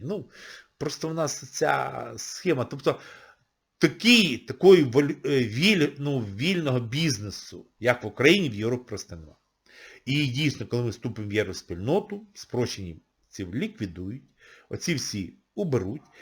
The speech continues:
і в нас дійсно будуть дуже високі податки, як в Європі, дуже високі тарифи на енергію, як в Європі, дуже жорстке фіскальне, е, ну, таке, тиск, як в Європі,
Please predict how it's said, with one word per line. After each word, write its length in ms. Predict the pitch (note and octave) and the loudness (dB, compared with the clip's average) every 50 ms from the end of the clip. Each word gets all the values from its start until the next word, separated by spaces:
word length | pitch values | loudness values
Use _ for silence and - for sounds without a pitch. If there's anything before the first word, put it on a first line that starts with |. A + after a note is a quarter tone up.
| - - - - | -20 -20 -16 -12
і 60 | G2+ | -8
в 40 | A2 | -2
нас 240 | C3+ F3 G3 D#3+ C3 | 0 2 2 0 0
дійсно 280 | C3+ D#3 - - C3 | -4 -8 -6 -6 -6
будуть 300 | A2+ A2+ G#2 F#2 F#2 F#2+ | -6 -6 -6 -6 -10 -2
дуже 380 | G#2 E3+ G3+ A3 G#3 D#3 C3 B2+ | 2 2 4 4 4 2 2 0
високі 400 | G#2 G#2+ G2 - G#2 F#2+ F2+ G2+ | -2 -2 -6 -6 -8 -8 -8 -10
податки, 580 | - - G2+ F#2 F2 F2+ D#2+ - _ _ - | -8 -6 -8 -8 -8 -10 -14 -14 _ _ -10
як 360 | F#2+ F#2+ G#2 G#2 - - - G#2 | -4 -2 -2 -2 -2 -6 -10 -12
в 0 | |
Європі, 340 | G#2 A2 C3 B2+ - - G#2+ F2+ | -10 -8 -10 -10 -10 -14 -16 -16
дуже 600 | F2 F2 F2 F#2 G#2+ F3+ A#3 C4+ C4+ A#3 G#3+ G#3+ | -16 -18 -12 -6 -2 2 2 2 4 4 4 4
високі 420 | G3 F#3 F#3 - E3 D3 - C3+ | 4 4 2 0 -2 -4 -4 -4
тарифи 400 | B2 - C3+ B2+ A#2 - - A2 | 0 2 2 2 2 0 -4 -6
на 140 | F#2+ G#2 G#2 | -6 -4 -6
енергію, 420 | G2 F#2+ F#2+ E2+ D#2+ F2+ F2+ E2+ | -4 -6 -8 -10 -12 -14 -16 -14
як 240 | F2 F#2+ F#2+ - _ | -12 -12 -12 -12 _
в 20 | |
Європі, 360 | G#2+ A2+ A#2+ B2+ B2+ B2+ - - _ - - - - - - - _ G#2 F#2+ - _ | -14 -8 -8 -8 -8 -10 -14 -20 _ -20 -20 -20 -20 -20 -20 -18 _ -16 -16 -4 _
дуже 720 | - A#3+ C#4 D4 D4 B3 G3 A3 A#3+ A3+ G3+ D#3+ C#3 - - | 8 10 10 12 10 10 10 10 10 10 10 8 4 2 -2
жорстке 600 | A#2 A2 C3+ F3+ F#3+ F3+ - - - - G3+ F#3 | 0 2 4 4 2 0 -4 -8 4 6 6 6
фіскальне, 800 | D3 - C#3+ C3+ - - D#3 D3 C#3 C3 B2+ B2 A2 G#2 G#2 - - | 6 4 -2 -8 2 4 6 6 6 4 0 -2 -4 -4 -8 -10 -12
е, 240 | - A#2 A2 G#2 G2 F#2+ | -10 -10 -8 -8 -10 -10
ну, 120 | A2 A#2 | -12 -12
таке, 280 | - - - - F#2+ - - _ _ _ _ _ _ | -14 -14 -12 -10 -10 -12 -12 _ _ _ _ _ _
тиск, 460 | _ - B2+ A2+ - - - _ - G2 | _ 0 0 0 0 -6 -12 _ -16 -4
як 280 | G2 A2 G#2 F#2+ - | 0 0 0 0 -2
в 20 | A2+ | -6
Європі, 440 | A#2+ A#2+ C#3+ F3+ F#3+ - - - | -8 -6 -6 -8 -8 -8 -12 -16